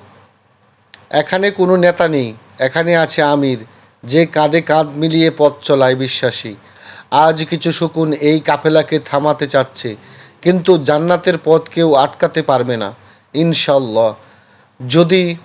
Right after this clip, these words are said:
তুমি এই কাফেলার প্রকৃত সৈনিক হও,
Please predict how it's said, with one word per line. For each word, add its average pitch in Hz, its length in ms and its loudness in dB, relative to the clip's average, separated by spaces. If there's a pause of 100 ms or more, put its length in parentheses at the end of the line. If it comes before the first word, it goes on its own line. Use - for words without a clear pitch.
(1900)
তুমি 165 240 2
এই 170 280 0
কাফেলার 160 500 0
প্রকৃত 190 460 -6
সৈনিক 165 500 -2
হও, 135 320 -2